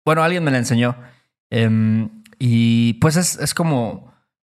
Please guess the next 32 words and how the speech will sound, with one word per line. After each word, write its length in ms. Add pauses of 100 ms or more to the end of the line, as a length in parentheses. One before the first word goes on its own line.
estaba, 540
estaba 300
así 120
como 220
pensando 360
en 40
las 120
cosas 280
que 80
estaba, 640 (340)
este, 540
pues 180
escuchando 520
en 60
estos 220
días. 220
Pero 280
en 120
esta 640
ocasión, 840 (260)
ah, 340
bueno, 480 (240)
eh, 320
esta, 280
esta 260
canción 720 (300)
que 80
acabo 280
de 80
escuchar, 600 (640)
sí 160
me, 640